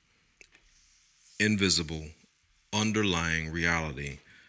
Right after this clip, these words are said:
of which Jesus Christ, the Son, is the visible expression. He's the visible expression of God.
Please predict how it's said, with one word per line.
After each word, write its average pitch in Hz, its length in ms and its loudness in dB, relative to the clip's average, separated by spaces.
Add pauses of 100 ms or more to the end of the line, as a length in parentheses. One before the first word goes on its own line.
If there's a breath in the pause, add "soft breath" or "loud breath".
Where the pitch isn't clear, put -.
(200 soft breath)
of 76 140 -8
which 82 240 2
Jesus 95 440 4
Christ, - 400 -2
the - 60 -6
Son, 73 500 0 (1500 soft breath)
is 110 160 6
the 98 80 4
visible 85 560 0
expression. - 520 -4 (1080)
He's 85 180 -2
the 85 80 -6
visible 98 440 0
expression 95 480 2
of 76 100 -8
God. 55 280 -10